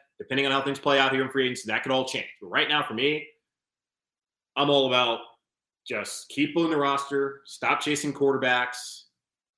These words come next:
roll Darnold, sign a veteran, let him duke it out in Spartanburg on Hard Knocks as we all laugh and cringe at the same time and cry, and then hope for the best next year. 'Cause the roster's better overall, which it looks like right now, especially in the,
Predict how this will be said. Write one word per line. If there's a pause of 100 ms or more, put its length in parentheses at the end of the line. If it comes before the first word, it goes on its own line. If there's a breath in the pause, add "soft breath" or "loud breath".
roll
Darnold, (240)
sign
a
veteran,
let
him
duke
it
out
in
Spartanburg
on
Hard
Knocks
as
we
all
laugh
and
cringe
at
the
same
time
and
cry, (640)
and
then
hope
for
the
best
next
year. (460)
'Cause
the
roster's (100)
better
overall,
which
it
looks
like
right
now,
especially
in
the,